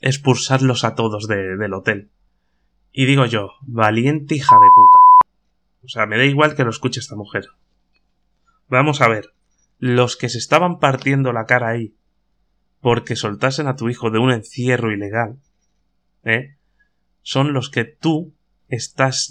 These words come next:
llamando negacionistas. Y los demás quieren, ¿eh?, mantener a contravoluntad y de manera ilegal encerrados a tu hijo y a sus compañeros.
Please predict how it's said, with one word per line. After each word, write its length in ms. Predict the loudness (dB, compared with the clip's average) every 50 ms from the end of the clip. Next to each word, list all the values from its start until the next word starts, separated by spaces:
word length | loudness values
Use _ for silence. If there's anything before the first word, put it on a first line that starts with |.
| -10
llamando 600 | -4 -2 0 0 0 0 0 -2 -2 -4 -4 -4
negacionistas. 1080 | -6 -4 -6 -8 -10 -10 -10 -10 -10 -10 -10 -12 -14 -18 -18 _ -20 -20 -20 -20 -20 _ _ _ _ _ _ _ _ _ _ _ _ _ _ _ _
Y 160 | _ 0 0
los 220 | 0 0 -4 -4
demás 600 | -4 -4 -2 0 0 -2 -2 -4 -10 -14 -16 _ _ _ _
quieren, 640 | -10 -4 -2 0 2 2 0 0 -2 -6 -8 -8 -12 -16 -20 _ _ _ _
¿eh?, 160 | -8 -6 -6
mantener 560 | -4 -4 -6 -4 -4 -4 -2 -2 -2 -4 -4 -4 -4
a 160 | -4 -4 -4
contravoluntad 1040 | -4 -4 -4 -4 -4 -6 -6 -6 -6 -6 -6 -6 -8 -10 -10 -4 -4 -4 -4 -4 -8 _
y 140 | -4 -4 -4
de 120 | -4 -4
manera 320 | -6 -4 -2 -2 -2 -2
ilegal 380 | -2 -2 -2 -4 -4 -4 -6 -6 -6
encerrados 680 | -8 -4 -4 -4 -2 -2 -2 -4 -4 -8 -12 -18 _ _ _ _
a 200 | _ -4 -4 -4
tu 180 | -6 -8 -8 -8
hijo 380 | -8 -10 -14 -18 -20 _ _ _ _ _ _
y 120 | -4 -4
a 60 | -4
sus 160 | -4 -6 -10
compañeros. 800 | -8 -8 -8 -6 -6 -6 -6 -4 -6 -6 -6 -10 -14 -16 -16 _